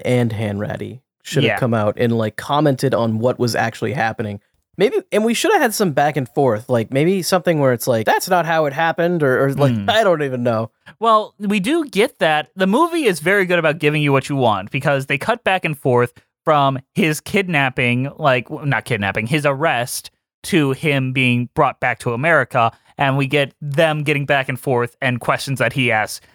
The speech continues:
Speaker 2: takes us back in time to learn about Leo DiCaprio's story. So we get their back and forth throughout the movie. It's not something that they ask you to wait for <laughs> the way that the
Speaker 1: Yeah.
Speaker 2: musical kind of does.
Speaker 1: There's a lot of stuff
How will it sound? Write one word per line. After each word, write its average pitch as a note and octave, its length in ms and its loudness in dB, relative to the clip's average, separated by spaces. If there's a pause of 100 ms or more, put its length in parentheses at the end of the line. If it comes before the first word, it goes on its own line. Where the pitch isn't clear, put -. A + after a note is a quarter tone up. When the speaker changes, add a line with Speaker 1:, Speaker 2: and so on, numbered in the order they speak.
(120)
Speaker 2:
takes E3 220 -4
us D#3 100 -8
back C#3 240 -2
in B2+ 80 -4
time A#2+ 240 -2
to A2+ 80 0
learn A2+ 220 2
about G2+ 240 0
Leo A2+ 180 -2
DiCaprio's G#2 560 -4
story. B2 420 -4 (240)
So D#3+ 160 -2
we D#3+ 160 0
get G3 360 0 (120)
their E3+ 220 0
back D#3+ 260 -2
and C#3+ 160 -4
forth D3+ 280 2
throughout F3 560 0
the D#3+ 80 0
movie. D3 240 -2
It's G#2+ 100 -8
not D#3 160 0
something D3 200 0
that C3 120 0
they C3 160 -2
ask B2+ 300 -4
you B2+ 80 -6
to G#2+ 80 -4
wait A#2+ 260 -4 (140)
for G2 320 -6 (140)
<laughs> - 180 -16
the E3 40 0
way D3+ 200 4
that B2 160 -6
the C3 80 -6
Speaker 1:
Yeah. D3+ 80 4 (160)
Speaker 2:
musical A2+ 100 -8
kind A#2+ 320 -4
of G2 120 -18
does. F#2 120 -10 (720)
Speaker 1:
There's A3+ 160 2
a A3+ 60 2
lot A#3+ 240 0
of - 80 -2
stuff D#3+ 420 0